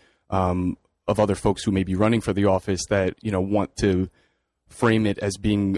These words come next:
aligned directly with their experience. Um, but there isn't a lot of discussion about the much broader responsibilities. I think the other piece is that,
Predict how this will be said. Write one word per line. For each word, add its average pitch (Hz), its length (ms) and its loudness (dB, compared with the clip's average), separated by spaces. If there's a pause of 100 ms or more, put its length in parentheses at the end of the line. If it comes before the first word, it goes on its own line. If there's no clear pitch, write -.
(140)
aligned 101 380 0
directly 98 320 -2
with 92 160 -2
their 92 160 0
experience. 117 760 -2
Um, 101 220 0
but 101 140 0
there 104 100 4
isn't 113 180 2
a 110 60 0
lot 101 180 0
of 92 60 -6
discussion 95 480 -2
about 92 320 0 (640)
the 123 120 4
much 104 220 -2
broader 95 440 2
responsibilities. 87 760 -2
I 107 60 4
think 110 160 2
the 117 80 4
other 131 160 6
piece - 320 -2
is 90 140 -2
that, 92 240 2